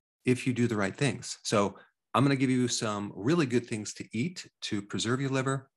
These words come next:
But first, we need to identify, um, all the different indications that there is a problem with the liver using the skin. So before you see any problems on the blood test, like high levels of liver enzymes, things like that,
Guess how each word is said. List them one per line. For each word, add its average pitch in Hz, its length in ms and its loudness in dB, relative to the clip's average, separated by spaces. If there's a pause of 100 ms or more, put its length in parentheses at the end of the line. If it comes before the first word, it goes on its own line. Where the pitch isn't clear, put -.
(180)
But 120 220 2
first, 175 240 4
we 151 60 4
need 135 160 2
to 120 100 -4
identify, 98 640 -2 (460)
um, 90 400 -4
all 117 160 4
the 120 100 2
different 110 280 -2
indications 92 760 -4
that 90 180 -2
there 92 120 2
is 127 100 4
a - 60 0
problem 180 420 2
with 90 120 -2
the 95 80 -2
liver 95 420 0 (460)
using 107 320 0
the 92 60 -4
skin. 90 420 -2 (200)
So - 160 2
before 123 260 2
you 185 80 4
see 139 220 2
any 120 120 0
problems 107 400 -4
on 90 80 -4
the 90 60 -4
blood 98 240 -4
test, - 300 -8
like 85 220 -6 (120)
high 107 340 -2
levels 98 440 -2
of 85 220 -6 (480)
liver 98 300 -4
enzymes, 104 880 -2 (480)
things 113 160 2
like 101 180 0
that, 95 280 2